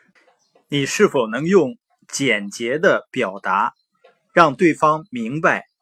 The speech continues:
你要表达的意思？我们只要掌握了以下的四点，你就能够掌握清晰明确表达的所需要的关键要素。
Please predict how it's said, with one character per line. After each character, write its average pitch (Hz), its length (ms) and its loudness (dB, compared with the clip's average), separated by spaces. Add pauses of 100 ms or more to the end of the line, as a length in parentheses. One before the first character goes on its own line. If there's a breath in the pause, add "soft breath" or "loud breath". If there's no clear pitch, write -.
(100)
你 113 200 -8
要 139 180 4
表 92 260 -8
达 98 220 -2
的 127 100 -2
意 139 180 -6
思？ - 260 -12 (1160)
我 127 140 0
们 165 160 4
只 143 140 0
要 175 120 6
掌 110 300 -4
握 165 160 4
了 123 160 0
以 101 180 -8
下 160 320 2
的 113 220 -4
四 160 340 -2
点， 107 220 -10 (560)
你 120 120 -6
就 175 200 4
能 139 180 -2
够 175 180 4
掌 98 420 -4
握 120 280 2
清 180 460 -2
晰 175 400 -6
明 131 320 -10
确 156 260 0
表 98 320 -4
达 95 260 -2
的 120 240 -4 (120)
所 107 320 -4
需 147 220 -4
要 131 200 2
的 98 140 -8
关 147 300 2
键 135 200 -6
要 107 160 -2
素。 101 300 -10